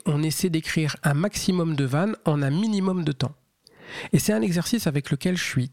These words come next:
très mal à l'aise, et je l'ai dit dans un épisode précédent, parce que je n'ai pas cette méthode de travail qui consiste à écrire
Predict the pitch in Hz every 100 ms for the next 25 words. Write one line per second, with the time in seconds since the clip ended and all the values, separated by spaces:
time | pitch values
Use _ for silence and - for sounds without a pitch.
0 | _ _ - - 269 240 180 160 135 135
1 | 156 - _ _ _ - - 113 135 185
2 | 214 175 151 147 151 170 170 165 - 143
3 | 131 131 175 - - - - - 147 -
4 | 202 156 156 180 - 226 - 170 165 156
5 | 160 143 147 - 139 143 196 214 - -
6 | 175 - 165 - 196 - 147 151 - 180
7 | 220 -